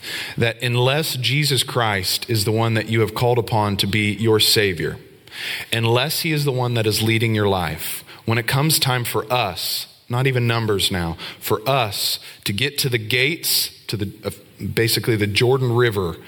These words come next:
and to cross over into heaven. When it is time for us and, and our, you know, this mortal coil has finished and God has called us, he says, "You are done." When we get to those gates, you do not enter into the promised land unless Jesus is the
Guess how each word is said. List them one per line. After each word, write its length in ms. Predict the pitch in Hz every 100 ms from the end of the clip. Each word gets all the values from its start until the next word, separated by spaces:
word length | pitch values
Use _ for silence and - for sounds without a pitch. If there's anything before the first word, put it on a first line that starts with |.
| - -
and 120 | 104
to 60 | 104
cross 460 | - 127 123 123 131
over 340 | 120 101 101
into 260 | 117 110 104
heaven. 460 | 95 95 82 76 - - -
When 120 | 110
it 80 | 117
is 140 | 113 -
time 260 | 127 147
for 240 | 147 123 135
us 400 | 127 127 - - - - -
and, 160 | 107
and 180 | 107 110
our, 320 | 120 127 120 - - - - - - -
you 160 | - 110
know, 160 | 110 107
this 240 | 113 -
mortal 320 | 117 131 127
coil 400 | 127 131 123 123
has 180 | 113 98
finished 460 | - 135 143 143 143
and 160 | 107
God 240 | 110 113 117
has 160 | 110
called 320 | - - 123 131
us, 200 | 131 -
he 60 |
says, 320 | 101 107 101
"You 120 | 113 110
are 80 |
done." 480 | 101 120 127 160 180 - - - - - - - -
When 140 | 120
we 80 | 120
get 240 | 139 170
to 100 | 170
those 260 | 160 156 139
gates, 640 | 147 151 117 - - - - -
you 240 | 117 131
do 380 | 117 139 165 170
not 320 | 165 160 160 147
enter 320 | 151 - 143
into 160 | 123 123
the 100 | 113
promised 460 | 127 120 113 -
land 320 | 107 98 95 117
unless 440 | 113 123 123 -
Jesus 640 | 113 113 151 156 123 110 110
is 220 | 117
the 80 | 110